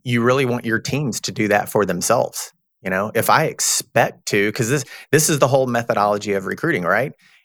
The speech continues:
If I expect that I wanna make a hundred and fifty thousand dollars a year,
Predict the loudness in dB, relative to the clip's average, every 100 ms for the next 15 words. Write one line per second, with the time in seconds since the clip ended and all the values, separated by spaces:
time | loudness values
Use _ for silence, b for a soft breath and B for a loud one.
0 | _ 0 2 2 0 -4 -6 0 0 0
1 | -6 -10 -2 0 2 0 0 0 0 0
2 | 0 -8 -20 _ _ -6 -4 0 -2 -2
3 | -4 -4 -2 2 2 0 -4 -2 0 0
4 | -4 -8 -2 0 0 -4